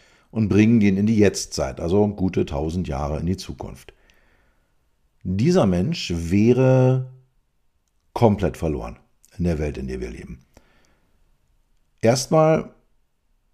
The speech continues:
würde er erschlagen sein von der schieren Menge an Technologie, die wir haben. Technologie ist allgegenwärtig, ubiquitous. Das hat was, äh, ja, ubiquitous Technology hat schon fast was, äh, Religiöses, das, also das allgegenwärtig ist und uns überall,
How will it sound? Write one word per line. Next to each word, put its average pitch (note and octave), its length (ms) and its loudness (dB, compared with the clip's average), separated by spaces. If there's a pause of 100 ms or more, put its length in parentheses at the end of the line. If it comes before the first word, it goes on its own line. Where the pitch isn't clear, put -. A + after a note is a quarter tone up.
(140)
würde A2+ 240 6
er A2+ 60 4
erschlagen G#2 480 2
sein G2+ 220 0
von G#2 120 -2
der G2 140 2
schieren G#2+ 680 2
Menge G#2+ 440 2 (120)
an D#2 200 -8
Technologie, D2 580 -8
die C2+ 160 -12
wir C2 160 -14
haben. C2 320 -14 (500)
Technologie G#2+ 600 0
ist A#2 540 -2
allgegenwärtig, F2+ 1300 -2
ubiquitous. - 1000 -6 (100)
Das E2 160 -8
hat F2+ 180 -8
was, D#2+ 320 -6
äh, D2+ 320 -6 (200)
ja, D2+ 140 -6
ubiquitous E2+ 640 -4
Technology D#2+ 720 -2 (600)
hat F#3+ 180 -4
schon F#2+ 100 -4
fast - 380 -4
was, F#2 300 -4
äh, F#2 100 0
Religiöses, F#2+ 1040 0
das, - 300 -10
also D2+ 160 -12
das - 260 -10
allgegenwärtig E2+ 1160 -4
ist D2+ 180 -6
und D2+ 140 -8
uns D2+ 160 -10
überall, E2+ 640 0